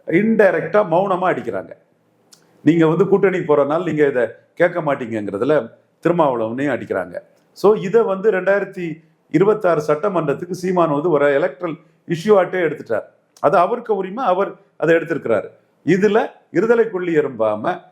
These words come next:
எறும்பா-, எறும்பாட்டு, அஹ், விற்கவும் முடியாம, கக்கவும் முடியாம, அஹ், இவர் தொல் திருமாவளவன் திணறார். அவரு கூட்டணி அரசியல்ல வி சி காவை காப்பாத்தணும்னா இந்த ரெண்டாயிரத்தி ஆறாம் ஆண்டு இந்த, அஹ், அருந்ததியர் சமூக சகோதரர்களுக்கு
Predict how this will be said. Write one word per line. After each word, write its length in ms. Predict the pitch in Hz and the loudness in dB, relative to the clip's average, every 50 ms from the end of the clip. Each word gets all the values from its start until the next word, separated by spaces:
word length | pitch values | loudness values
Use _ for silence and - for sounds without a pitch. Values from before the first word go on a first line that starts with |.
| _ _ - | _ _ 0
எறும்பா-, 460 | 135 151 160 156 131 120 117 113 110 - - | 0 0 2 2 2 2 2 0 0 -2 -4
எறும்பாட்டு, 680 | 123 131 147 143 117 113 110 110 - - 170 190 - - _ _ _ _ _ _ | -2 -2 -2 0 0 0 0 -2 -2 -2 -4 -4 -4 -6 _ _ _ _ _ _
அஹ், 120 | - 127 120 | 0 0 0
விற்கவும் 440 | 143 160 160 - 233 220 151 160 156 | 0 0 2 4 4 4 2 0 -2
முடியாம, 260 | 156 143 143 175 175 | 0 0 0 -2 -2
கக்கவும் 440 | - 147 143 - - 202 202 185 160 135 | -2 -4 -4 -2 -2 -4 -4 -4 -4 -4
முடியாம, 600 | 123 117 107 107 107 127 160 165 147 120 104 - - _ _ _ _ _ _ | -2 0 0 0 0 0 -2 -2 -2 -2 -6 -8 -14 _ _ _ _ _ _
அஹ், 420 | - 117 117 113 110 107 101 101 - - _ _ _ _ _ _ _ - | 0 2 2 4 2 0 -2 -4 -8 -14 _ _ _ _ _ _ _ -4
இவர் 220 | - 143 120 117 113 | 0 2 2 2 2
தொல் 240 | 113 175 190 190 180 | 2 0 0 0 -2
திருமாவளவன் 600 | 165 151 143 131 120 110 107 113 127 147 147 - | -2 -2 0 0 0 0 0 0 -2 -4 -4 -4
திணறார். 480 | - 117 117 135 123 - 98 90 - - _ _ _ _ _ _ _ _ | -2 0 0 0 0 0 -2 -4 -6 -8 _ _ _ _ _ _ _ _
அவரு 260 | - - 139 180 185 180 | 0 0 2 2 0 0
கூட்டணி 320 | 190 208 185 208 196 185 | 0 0 2 2 0 0
அரசியல்ல 480 | 170 160 160 160 160 147 139 170 202 180 | 0 -2 -2 -2 -2 -2 -2 -2 -2 -6
வி 80 | 170 | -6
சி 160 | 185 175 175 | -8 -12 -6
காவை 240 | 156 175 175 165 156 | -2 0 2 2 2
காப்பாத்தணும்னா 840 | 151 147 147 143 143 139 131 131 131 123 123 123 123 147 175 202 - - - _ _ _ _ - | 2 0 0 0 0 -2 -4 -4 -6 -10 -10 -8 -4 -4 -4 -4 -4 -6 -14 _ _ _ _ -10
இந்த 200 | 147 156 156 160 | -4 0 2 2
ரெண்டாயிரத்தி 520 | 156 156 156 165 165 160 160 160 156 147 143 | 2 2 2 2 0 0 -2 -2 -2 0 2
ஆறாம் 340 | 135 147 156 156 147 143 | 2 2 2 0 -4 -4
ஆண்டு 420 | 139 135 135 135 120 120 113 113 117 _ _ _ _ _ - | -6 -8 -8 -8 -6 -6 -6 -6 -8 _ _ _ _ _ -10
இந்த, 300 | 139 139 131 127 127 123 - - 123 - - - | -2 2 2 2 2 0 -4 -10 -16 -18 -16 -14
அஹ், 120 | - 151 151 | -6 -2 2
அருந்ததியர் 440 | 131 123 139 156 170 170 156 156 | 2 4 2 2 0 -2 -2 0
சமூக 340 | 156 156 151 139 139 139 135 | 0 0 0 0 0 0 0
சகோதரர்களுக்கு 800 | - - 131 135 135 123 127 123 127 120 117 - 113 110 104 - | 0 2 2 2 2 2 0 -2 -2 -2 -2 -2 -2 -4 -4 -6